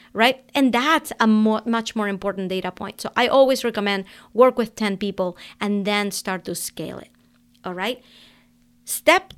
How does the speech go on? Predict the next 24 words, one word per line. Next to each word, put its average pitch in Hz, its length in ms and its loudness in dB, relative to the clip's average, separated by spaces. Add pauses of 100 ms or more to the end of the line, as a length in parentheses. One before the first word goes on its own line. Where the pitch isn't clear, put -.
(120)
two, - 440 4 (300)
right? 214 320 0 (120)
Uh, - 60 -2
you're 208 220 2
working 233 400 -2
with 359 140 0
these 339 200 0
one-on-ones. 302 680 0 (720)
Step 311 440 -2
two 294 280 2
is 220 100 0
going 214 280 0
to 220 120 -4
be 220 400 0 (640)
to 208 140 -6
start 196 680 -2 (360)
recording 214 1000 0 (120)
videos 226 800 0 (340)
and 208 280 2
giving 254 320 2
them 202 160 -2
to 202 120 -4
your 185 200 -2
one-on-ones. 175 640 -8